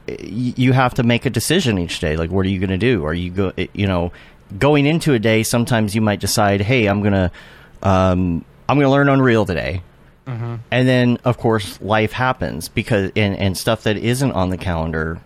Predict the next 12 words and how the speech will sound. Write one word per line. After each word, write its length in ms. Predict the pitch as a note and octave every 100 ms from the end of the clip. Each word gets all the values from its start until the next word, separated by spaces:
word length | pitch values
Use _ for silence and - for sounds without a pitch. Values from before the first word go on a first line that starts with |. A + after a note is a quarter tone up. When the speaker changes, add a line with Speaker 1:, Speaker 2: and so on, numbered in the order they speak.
| _ -
Speaker 1:
comes 280 | F2+ D#2+
up. 220 | F#2+ A2 -
So 260 | F#2+ E2+ - - - - - - - _ _ -
do 120 | G#2 C#3+
you 840 | C#3 C3+ B2+ C3+ C3 B2 A#2 G2+ - - - - G2+
do 220 | C#3 C3+
like 260 | B2 A2+ A#2+
y-, 80 | -
like 340 | A2+ G#2+ G#2 C3
you 100 | F3
said, 360 | - A#2 G2
where 340 | G2+ G2+ F#2+